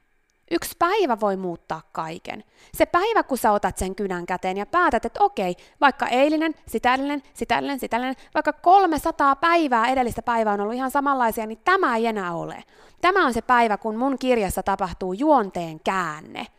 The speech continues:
ja kaikki muuttuu. Uskalla oppia virheistä.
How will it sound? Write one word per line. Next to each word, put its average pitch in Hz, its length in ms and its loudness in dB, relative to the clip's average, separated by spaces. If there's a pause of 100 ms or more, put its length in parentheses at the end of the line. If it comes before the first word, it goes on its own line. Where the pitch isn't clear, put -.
(280)
ja - 100 -10
kaikki 196 400 -4
muuttuu. 165 680 -10 (4000)
Uskalla 180 800 -2 (2250)
oppia 185 500 -12
virheistä. 196 580 -10